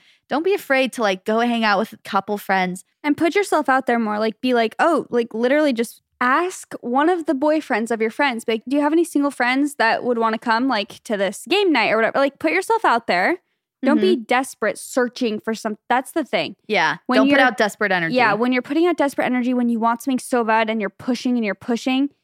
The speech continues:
Speaker 2: it's not probably gonna happen and it's not gonna be the right fit.
Speaker 1: Yes.
Speaker 2: You need to be patient and just, when you are living your best life,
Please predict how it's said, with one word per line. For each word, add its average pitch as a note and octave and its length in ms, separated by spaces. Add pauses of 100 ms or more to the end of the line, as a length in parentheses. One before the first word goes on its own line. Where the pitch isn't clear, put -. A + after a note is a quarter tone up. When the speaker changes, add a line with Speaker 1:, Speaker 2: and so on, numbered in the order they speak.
(180)
Speaker 2:
it's A3+ 180
not B3 380 (300)
probably G#3+ 400
gonna B3 160
happen D#4 520 (220)
and A#3+ 160
it's - 140
not B3 180
gonna A#3+ 180
be A3+ 160
the G#3 140
right G3+ 480
fit. - 360
Speaker 1:
Yes. F3+ 340
Speaker 2:
You B3 180
need C4+ 260
to D4 420 (100)
be A#3 160
patient D4+ 760
and B3 220
just, B3 300 (400)
when C4+ 220
you C4 360
are G4+ 200
living A#3+ 480
your G#3+ 320 (100)
best G3+ 340
life, G#3 520